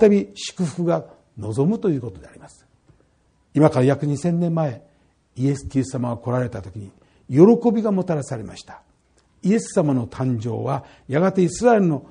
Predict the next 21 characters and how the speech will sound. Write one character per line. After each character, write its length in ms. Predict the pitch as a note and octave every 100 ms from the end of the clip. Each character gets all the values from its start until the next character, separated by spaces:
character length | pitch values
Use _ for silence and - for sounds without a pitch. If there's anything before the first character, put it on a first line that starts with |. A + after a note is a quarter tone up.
| _
に 220 | C#3 C#3+
来 140 | C#3 D#3
ら 100 | C#3
れ 60 |
る 240 | C3+ C3+ C3+
喜 60 | D3 G#3+ G#3 G#3
び 60 | G3+
の 260 | G#3+ G#3+ - -
前 400 | F#2+ G#2+ E3+ G#3
味 320 | E3+ G#2 G2+ _
で 160 | G3 F#3 - _
あ 80 | -
っ 40 | -
た 80 | -
の 100 | -
で 100 | -
す。 180 | - - _ _ _ -
イ 60 | B2+
ザ 140 | C3+
ヤ 60 | A#2
書 260 | - -